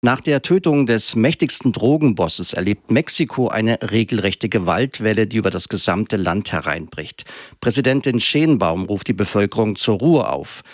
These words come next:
Die deutsche Botschaft in Mexiko warnt, wer sich an einem sicheren Ort wie einem Hotel aufhalte, der solle dort bis auf Weiteres bleiben. Bei einem Einsatz des mexikanischen Militärs wurde Drogenboss El Mencho getötet.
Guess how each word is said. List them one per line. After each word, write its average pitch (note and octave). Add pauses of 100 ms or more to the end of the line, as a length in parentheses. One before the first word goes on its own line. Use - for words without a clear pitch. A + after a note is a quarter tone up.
(160)
Die -
deutsche G#2+
Botschaft C3+
in C3+
Mexiko C3+
warnt, A#2+ (280)
wer C3
sich D3
an A#2+
einem A2
sicheren A#2
Ort G#2
wie -
einem G2
Hotel A#2
aufhalte, A#2+ (340)
der C3+
solle B2
dort A2
bis -
auf A2+
Weiteres F#2+
bleiben. F2+ (340)
Bei -
einem G2
Einsatz C3
des -
mexikanischen G2+
Militärs A2
wurde G#2+
Drogenboss A#2
El G#2
Mencho A2
getötet. -